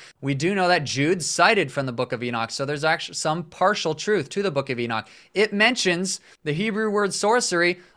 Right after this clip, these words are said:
along with the, the cultivation of plants and roots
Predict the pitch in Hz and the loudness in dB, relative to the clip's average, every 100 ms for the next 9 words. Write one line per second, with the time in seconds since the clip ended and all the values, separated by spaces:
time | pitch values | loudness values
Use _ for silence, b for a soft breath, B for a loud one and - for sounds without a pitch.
0 | - 165 190 220 233 214 226 185 - _ | -2 4 6 6 4 4 6 6 4 _
1 | _ _ 139 156 151 - 143 190 208 208 | _ _ 2 4 4 2 0 0 2 2
2 | 208 208 208 156 - 190 214 - 233 220 | 0 2 -2 -2 0 0 0 -2 -2 2
3 | 220 233 226 - | 4 2 0 -6